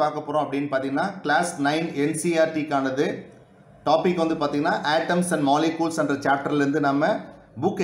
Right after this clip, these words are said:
exercise questions பார்த்துட்டு இருக்கோம். இது வந்து என் சி ஆர் T ninth கெமிஸ்ட்ரிக்கான மூணாவது video. Okay, இது டெக்ஸ்ட் புக் பின்னாடி இருக்கிற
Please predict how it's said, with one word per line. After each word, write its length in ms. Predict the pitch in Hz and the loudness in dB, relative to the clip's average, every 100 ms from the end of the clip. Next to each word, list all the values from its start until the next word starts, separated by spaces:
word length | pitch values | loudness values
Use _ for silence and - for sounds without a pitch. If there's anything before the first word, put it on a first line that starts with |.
| 165 | 0
exercise 440 | 185 175 170 156 151 | 0 0 -2 -2 -4
questions 360 | 151 156 156 156 | -4 -2 -4 0
பார்த்துட்டு 340 | 143 147 143 139 | 0 0 -2 -2
இருக்கோம். 340 | 139 170 - - - - - 143 | 0 0 0 -6 -18 -20 -4 0
இது 120 | 180 170 | 2 2
வந்து 240 | 165 175 208 196 - - 135 | 2 0 0 -2 -8 -6 -4
என் 80 | 165 180 | -2 0
சி 100 | 175 | 2
ஆர் 100 | 165 165 | 2 0
T 80 | 156 | -2
ninth 280 | 139 165 160 151 | 0 -2 -2 -2
கெமிஸ்ட்ரிக்கான 680 | 151 151 151 143 135 143 202 165 135 | -2 -2 -6 -2 0 0 0 -2 -2
மூணாவது 400 | 165 156 151 131 | 2 2 2 0
video. 260 | 131 127 101 - - - - - - - - - - 147 | 0 0 -2 -6 -12 -20 -20 -20 -20 -20 -20 -20 -6 -2
Okay, 160 | 143 123 147 | 0 0 2
இது 140 | 180 175 | 2 2
டெக்ஸ்ட் 200 | - 180 | 0 0
புக் 160 | 196 185 | 0 0
பின்னாடி 220 | 175 175 | 0 0
இருக்கிற 200 | 170 160 | 2 2